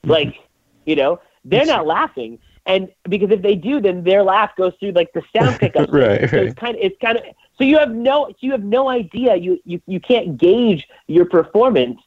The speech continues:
Speaker 1: Uh-huh.
Speaker 2: based on audience reaction. It's, it's like, it's, like, completely dead and silent. Like, you're singing, like, hand jive and, like,
Speaker 1: <laughs>
Speaker 2: no one is, like,
Speaker 1: Right.
Speaker 2: clapping.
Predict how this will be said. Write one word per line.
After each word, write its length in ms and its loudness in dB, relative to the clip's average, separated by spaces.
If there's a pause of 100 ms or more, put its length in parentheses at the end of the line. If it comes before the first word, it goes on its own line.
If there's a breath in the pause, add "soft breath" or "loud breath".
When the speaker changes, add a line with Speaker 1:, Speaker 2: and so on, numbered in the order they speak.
(160)
Speaker 1:
Uh-huh. 240 2
Speaker 2:
based 320 2
on 160 0
audience 520 -4
reaction. 680 -2
It's, 200 0
it's 400 0
like, 240 2
it's, 160 -4
like, 140 0
completely 500 2
dead 260 2
and 140 -12
silent. 280 2
Like, 160 0 (160 loud breath)
you're 180 2
singing, 180 4
like, 200 2
hand 340 0
jive 520 2
and, 260 -6
like, 240 -2
Speaker 1:
<laughs> 300 -4
Speaker 2:
no 80 -2 (180)
one 200 -4
is, 140 2
like, 320 2
Speaker 1:
Right. 80 -4
Speaker 2:
clapping. 360 -2